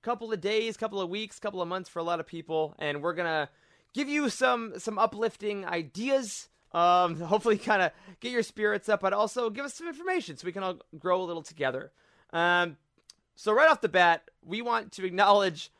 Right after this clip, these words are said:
that we are, tonight, three, uh, white guys talking about Star Wars most of the time. Um, but that does mean we have a little bit of a voice. We have a little bit of a privilege, and we wanna use that tonight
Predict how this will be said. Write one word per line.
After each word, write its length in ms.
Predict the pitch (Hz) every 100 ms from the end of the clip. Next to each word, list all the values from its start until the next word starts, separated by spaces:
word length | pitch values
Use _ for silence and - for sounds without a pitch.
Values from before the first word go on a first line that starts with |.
| _ _
that 360 | 147 156 156 -
we 240 | 147 226
are, 460 | 226 190 180 160 151 _
tonight, 340 | 254 302 302
three, 640 | - - 294 311 175 170 170 _
uh, 380 | 175 165 156 147 - _ -
white 240 | 214 277
guys 540 | 262 247 247 233 - - _
talking 300 | - 233 247
about 180 | 240 226
Star 280 | - 202 190
Wars 180 | 175 160
most 200 | 170 165
of 60 |
the 80 | 170
time. 440 | 156 160 156 156 147 _ _
Um, 380 | 160 165 160 156 - _ 139
but 300 | 302 240 202
that 120 | 185
does 220 | 220 202
mean 180 | 196 175
we 120 | 170
have 380 | 170 170 165 151 _ _
a 60 | 165
little 220 | 185 185
bit 80 | 180
of 80 |
a 40 | 175
voice. 300 | 180 175 -
We 80 | 147
have 200 | 156 156
a 20 |
little 220 | 156 156
bit 120 | 156
of 60 | 151
a 80 | 156
privilege, 480 | 214 214 202 190
and 100 | 180
we 60 | 160
wanna 180 | 160 160
use 300 | 196 302 208
that 180 | 240 226
tonight 400 | 202 196 196